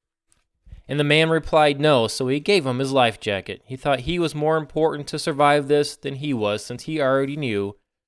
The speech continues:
where he was going if he didn't survive. He handed the man his life jacket. He also handed his six-year-old daughter to the deck captain with instructions. She get put in a lifeboat.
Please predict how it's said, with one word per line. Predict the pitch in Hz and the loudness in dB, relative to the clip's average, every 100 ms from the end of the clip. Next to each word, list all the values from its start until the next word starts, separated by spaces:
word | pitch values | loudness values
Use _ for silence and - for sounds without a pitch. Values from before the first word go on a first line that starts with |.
| _ | _
where | 120 | -2
he | 117 120 | -2 0
was | 123 120 | -2 0
going | 135 123 104 98 | 2 2 0 -4
if | 98 | -6
he | 120 | -2
didn't | 120 101 | -2 -2
survive. | 95 107 92 90 85 87 _ _ _ _ _ - _ _ | -4 -8 -6 -6 -8 -14 _ _ _ _ _ -20 _ _
He | 151 | 0
handed | 156 196 202 | 4 4 4
the | 180 | 2
man | 170 170 170 165 - _ | 4 4 4 2 -4 _
his | 151 135 | -2 2
life | 127 113 - | 2 2 -2
jacket. | 104 95 - - _ _ _ _ _ _ | -8 -8 -10 -16 _ _ _ _ _ _
He | - 175 | 4 8
also | 226 - 180 | 8 6 0
handed | 143 165 175 156 | 2 0 0 -2
his | 147 135 | -4 -4
six-year-old | - 185 - - 196 196 175 | 0 0 0 0 4 6 4
daughter | 147 160 160 135 123 | 4 8 8 6 2
to | - | 0
the | 131 | -4
deck | 123 139 147 - | 0 0 -2 -4
captain | 147 131 - 120 | -2 0 -2 -6
with | 120 123 | -4 -4
instructions. | 120 - 151 143 - 98 92 - _ _ _ _ - | -6 0 2 2 -4 -12 -14 -18 _ _ _ _ -12
She | - 185 | -4 0
get | 156 156 156 | 4 4 4
put | - 160 113 - _ _ | 0 2 2 -2 _ _
in | 131 | -4
a | 127 | 0
lifeboat. | 123 120 - 98 87 | 2 0 -4 -8 -8